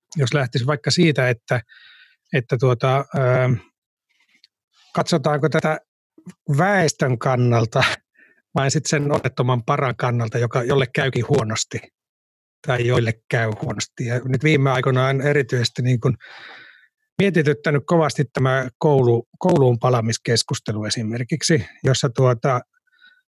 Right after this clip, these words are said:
monet opettajat ja, ja monet muutkin on huutanut vähän hätänsä, että eikö tää nyt altista monia, monia ihmisiä tälle, tälle tuota,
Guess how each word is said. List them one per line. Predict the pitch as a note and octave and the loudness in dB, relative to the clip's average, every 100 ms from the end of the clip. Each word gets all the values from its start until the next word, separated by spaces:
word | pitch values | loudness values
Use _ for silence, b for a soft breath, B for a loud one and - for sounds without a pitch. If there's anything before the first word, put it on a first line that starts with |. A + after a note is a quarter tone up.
| _ | _
monet | D3+ C#3+ B2+ | 0 0 0
opettajat | - D#3+ D3 - D#3+ D3+ | 0 0 -2 2 2 4
ja, | D#3+ D3+ D3 D#3+ | 2 2 0 -2
ja | D#3 | 0
monet | D3 D#3 D3+ | 2 2 2
muutkin | E3 E3 - C3+ | 4 4 2 0
on | C3+ | 2
huutanut | A#2+ C#3 C3 C3 | 4 2 2 2
vähän | C3+ C3 | 2 2
hätänsä, | A#2 D3+ B2+ A2 A#2+ | 2 0 -2 0 0
että | A2 - | 0 0
eikö | B2+ B2+ | 0 0
tää | C#3+ C3 | 0 -2
nyt | B2+ | -2
altista | D3+ C#3+ C3+ - - A2 _ _ _ E3+ | 0 0 -2 -4 -6 -6 _ _ _ 0
monia, | D3+ D#3+ C3 | 4 4 2
monia | B2 B2+ A#2+ | 2 2 2
ihmisiä | A#2+ A#2 A#2 - A2+ G2 | 0 0 -2 -4 -6 -8
tälle, | G#2+ G2+ G2+ - _ _ - | -10 -10 -12 -14 _ _ -10
tälle | A#2+ A2 A2 | -8 -8 -12
tuota, | - A2+ A#2+ | -12 -10 -10